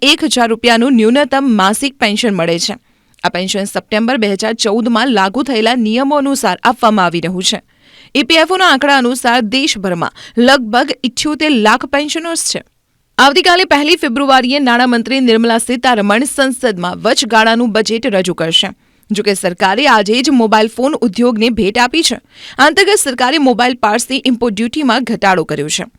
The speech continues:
મોબાઈલ પાર્ટ્સ પર ઇમ્પોર્ટ ડ્યુટી પંદર ટકાથી ઘટાડીને દસ ટકા કરવામાં આવી છે. સામાન્ય લોકો માટે આ મહત્વના સમાચાર છે,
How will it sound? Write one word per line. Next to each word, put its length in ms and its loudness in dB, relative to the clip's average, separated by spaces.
મોબાઈલ 320 -2
પાર્ટ્સ 360 -2
પર 120 -2
ઇમ્પોર્ટ 300 -2
ડ્યુટી 380 0
પંદર 200 2
ટકાથી 420 -2
ઘટાડીને 520 0
દસ 280 -2
ટકા 200 -2
કરવામાં 440 0
આવી 160 0
છે. 160 -2
સામાન્ય 540 4
લોકો 200 2
માટે 280 0
આ 100 2
મહત્વના 480 -2
સમાચાર 480 -2
છે, 160 -8